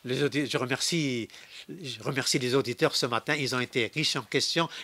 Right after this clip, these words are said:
et en d'excellentes questions, en particulier cet, cet auditeur. Vous savez qu'actuellement,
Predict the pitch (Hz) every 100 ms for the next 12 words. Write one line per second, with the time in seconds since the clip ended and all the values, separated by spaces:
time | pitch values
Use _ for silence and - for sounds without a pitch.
0 | - 135 131 117 107 160 - 156 131 127
1 | - 117 - 107 - - 131 - - -
2 | 147 143 - 139 135 123 - - 113 110
3 | - 95 - - - - 131 202 165 156
4 | - 143 123 120 165